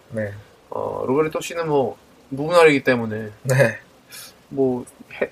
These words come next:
Speaker 2: 이게 대답을 하기가 약간 애매할 것 같은데.
Speaker 1: 네, 네, 맞아요.
Speaker 2: 음.
Speaker 1: 근데 뭐 저는 일단 한 번 할 때마다 같은, 거의 같은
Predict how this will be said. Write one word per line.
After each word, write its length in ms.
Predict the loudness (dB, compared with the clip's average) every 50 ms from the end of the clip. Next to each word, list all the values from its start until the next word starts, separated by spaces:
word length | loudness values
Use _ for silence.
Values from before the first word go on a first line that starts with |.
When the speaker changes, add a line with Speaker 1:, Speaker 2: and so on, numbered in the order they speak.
| _
Speaker 2:
이게 180 | -8 -8 -8 -8 -10 _ _ _ _
대답을 480 | -2 4 8 10 10 10 8 4 2 2
하기가 220 | 2 0 -2 -4
약간 240 | -2 -2 -2 -2 0
애매할 300 | -2 -2 0 0 -2 -2
것 120 | -4 -10 -12
같은데. 260 | -12 -12 -10 -10 -10 -10 -14 -20 -20 _ -20 _ _ _ _
Speaker 1:
네, 320 | 8 8 8 8 8 4 -4 _ _ _ _ _ _ -18 _
네, 260 | 0 2 4 4 4
맞아요. 240 | 2 2 0 0 -2 -2
Speaker 2:
음. 60 | -2 -2
Speaker 1:
근데 380 | -2 6 8 8 8 8 6 0 0
뭐 260 | 2 4 4 4 4 0 -10 _ _ _ _ _ 0
저는 840 | 4 8 10 12 12 12 12 10 10 8 10 10 10 8 4 0 -6 -16 -20 -20 _ _ _ _ _ -8 -8 -8 _ _ _
일단 420 | -16 0 4 6 6 6 4 2 -4 -12 -20 _ _ _ _ _ _ _
한 80 | 0 6
번 160 | 8 8 10
할 160 | 10 6 8
때마다 640 | 8 8 10 10 10 12 12 12 12 10 8 4 0 -8 _ _ _ _ _ _ _ _ _ _ -8
같은, 540 | -8 -8 -6 -4 0 4 4 4 4 4 4
거의 220 | 6 6 6 6
같은 500 | 4 2 2 4 4 4 4 4 2 -2